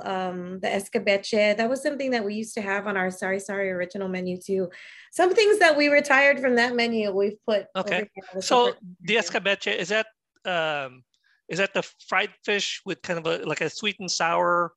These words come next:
Speaker 1: Correct.
Speaker 2: coating with vegetables, right?
Speaker 1: Mm-hmm.
Speaker 2: Okay.
Speaker 1: Yes, exactly.
Speaker 2: And then what kind of fish do you use for that?
Speaker 1: The red
Speaker 2: For the st-
Speaker 1: snapper.
Speaker 2: red snapper. Okay.
Speaker 1: Mm-hmm. So
Speaker 2: All right,
Speaker 1: that's a
Speaker 2: so
Speaker 1: whole fish. It's presented, um, very beautifully standing up.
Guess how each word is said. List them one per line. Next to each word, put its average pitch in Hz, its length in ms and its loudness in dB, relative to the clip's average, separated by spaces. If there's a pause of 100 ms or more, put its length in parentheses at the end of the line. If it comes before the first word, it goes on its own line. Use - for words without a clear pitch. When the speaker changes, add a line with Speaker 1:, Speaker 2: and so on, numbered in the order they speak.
(260)
Speaker 1:
Correct. 180 380 -8
Speaker 2:
coating 175 480 -2
with 160 160 -4
vegetables, 139 800 -6
right? 147 260 -2 (560)
Speaker 1:
Mm-hmm. 226 720 -8
Speaker 2:
Okay. 135 260 -4 (440)
Speaker 1:
Yes, - 240 -20
exactly. 185 420 -10
Speaker 2:
And 214 80 -4
then 202 80 2
what 220 140 -2
kind 254 160 -2
of 233 80 -10
fish 220 180 -4
do 220 80 -8
you 190 100 -6
use 220 220 -8
for - 220 -12
that? 214 180 -2 (300)
Speaker 1:
The 226 80 2
red 196 160 4
Speaker 2:
For 180 60 -8
the - 0 -
st- 180 200 -6
Speaker 1:
snapper. - 300 -14 (120)
Speaker 2:
red 156 180 -4
snapper. - 400 -10 (120)
Okay. 123 220 -8 (360)
Speaker 1:
Mm-hmm. 185 200 -12 (760)
So - 100 -6
Speaker 2:
All 220 60 2
right, 240 120 4
Speaker 1:
that's 247 140 -2
a - 20 -4
Speaker 2:
so 240 120 6
Speaker 1:
whole 233 280 2
fish. 220 240 0
It's 202 140 -4
presented, 196 720 0
um, 180 300 -4
very 196 220 -2
beautifully 185 560 -6
standing 175 440 -6
up. 170 240 -8